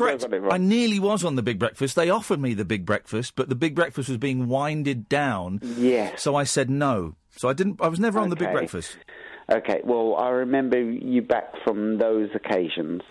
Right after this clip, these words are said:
Speaker 1: Okay.
Speaker 2: Hello. How are you?
Speaker 1: I'm fine. You, uh, uh, you, can I
Speaker 2: Um,
Speaker 1: ask you? Can I ask you a direct question?
Speaker 2: Personally,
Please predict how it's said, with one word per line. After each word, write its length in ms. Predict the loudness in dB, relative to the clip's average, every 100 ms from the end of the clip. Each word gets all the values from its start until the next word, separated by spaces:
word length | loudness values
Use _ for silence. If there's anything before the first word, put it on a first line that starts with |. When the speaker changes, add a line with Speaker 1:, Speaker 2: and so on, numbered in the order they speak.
| -4
Speaker 1:
Okay. 300 | -2 -2 -2
Speaker 2:
Hello. 480 | 0 2 4 2 0 -2
How 260 | -2 0 2
are 140 | 2
you? 260 | 2 2 2
Speaker 1:
I'm 160 | 0 -2
fine. 380 | -2 0 0 -2
You, 100 | -2
uh, 140 | -2 -2 -2
uh, 60 |
you, 180 | -2 0
can 140 | 0
I 40 | 2
Speaker 2:
Um, 60 |
Speaker 1:
ask 180 | 0 0
you? 100 | -2
Can 140 | 0 0
I 60 | 0
ask 140 | -2 -2
you 60 |
a 40 | 0
direct 380 | 2 2 0 -2
question? 540 | -4 -2 -6 -8 -8 -18 _ -2
Speaker 2:
Personally, 560 | 0 0 -2 0 2